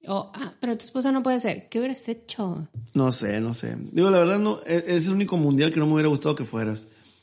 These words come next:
Speaker 2: Este, sí me da un poco de pendiente. Creo que ya después, ahorita he visto historias y cosas que al parecer no está tan
Speaker 1: No está
Speaker 2: grave.
Speaker 1: tan, sí.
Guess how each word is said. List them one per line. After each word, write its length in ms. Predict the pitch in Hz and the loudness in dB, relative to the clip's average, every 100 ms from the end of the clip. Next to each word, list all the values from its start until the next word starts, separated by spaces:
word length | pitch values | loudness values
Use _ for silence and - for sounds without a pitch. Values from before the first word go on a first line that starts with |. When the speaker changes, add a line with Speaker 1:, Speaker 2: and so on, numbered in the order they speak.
| _ - - _ _ | _ -20 -20 _ _
Speaker 2:
Este, 1040 | - 123 120 117 - 120 120 120 117 117 113 | -2 0 0 -4 -4 -2 0 0 -2 -2 -4
sí 160 | 113 131 | -2 0
me 140 | 139 | 2
da 180 | 139 139 | 2 2
un 80 | 135 | 0
poco 240 | 135 156 | -2 -2
de 60 | 160 | 0
pendiente. 400 | 180 214 208 208 | 0 2 2 2
Creo 180 | 202 | 2
que 100 | 202 | 2
ya 160 | 202 208 | 4 4
después, 360 | 202 - 196 196 | 4 2 0 2
ahorita 280 | 180 170 | 2 2
he 40 | 180 | 0
visto 200 | 180 175 | 0 -2
historias 360 | 160 175 185 | 0 0 2
y 20 | 175 | 2
cosas 260 | 185 190 | 2 2
que 100 | 151 | 0
al 120 | 135 | -2
parecer 340 | - 131 127 156 | 0 0 2 2
no 80 | 160 | 2
está 180 | 156 156 | 0 2
tan 100 | 135 | 4
Speaker 1:
No 60 | |
está 120 | 127 131 | 4 4
Speaker 2:
grave. 160 | - | 4
Speaker 1:
tan, 260 | 220 214 180 | 2 -2 -4
sí. 460 | 202 180 175 170 | -4 -4 -4 -6